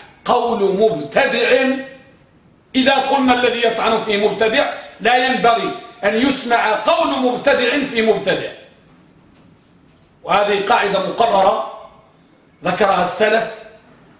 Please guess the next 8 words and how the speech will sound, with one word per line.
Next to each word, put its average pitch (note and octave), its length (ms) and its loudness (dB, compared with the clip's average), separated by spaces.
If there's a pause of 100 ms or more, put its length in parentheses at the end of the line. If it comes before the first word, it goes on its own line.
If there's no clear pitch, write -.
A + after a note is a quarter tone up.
(720)
إذا G3 200 2
كان G#3 160 0
فيه G3+ 200 -6
واحد G#3+ 440 2
مبتدع G3 380 0 (560)
فهم A3 260 0
يزعمون A3 500 0
أن، G#3 340 -2